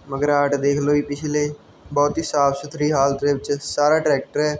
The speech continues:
ਹੁੱਕ, ਟੌਪ ਲਿੰਕ, ਡਰਾਈਵਰ ਸਾਰਾ ਕੁਝ ਨਾਲ ਹੈ ਜੀ। ਪਿਛਲੇ ਟਾਇਰਾਂ ਦੀ ਕੰਡੀਸ਼ਨ ਚਾਲੀ ਤੋਂ ਪੰਤਾਲੀ ਪੈਸੇ ਹੈ ਜੀ।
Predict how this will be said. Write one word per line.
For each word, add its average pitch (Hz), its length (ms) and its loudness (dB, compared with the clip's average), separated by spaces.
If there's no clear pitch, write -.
ਹੁੱਕ, 165 320 -2
ਟੌਪ 151 380 2
ਲਿੰਕ, 156 420 -2
ਡਰਾਈਵਰ 147 360 2
ਸਾਰਾ 156 240 0
ਕੁਝ 165 160 2
ਨਾਲ 131 240 4
ਹੈ 135 60 2
ਜੀ। 156 260 0
ਪਿਛਲੇ 156 360 0
ਟਾਇਰਾਂ 156 320 2
ਦੀ 156 100 0
ਕੰਡੀਸ਼ਨ 156 800 0
ਚਾਲੀ 151 320 4
ਤੋਂ 156 140 0
ਪੰਤਾਲੀ 131 420 2
ਪੈਸੇ 151 380 0
ਹੈ 156 40 2
ਜੀ। 156 260 0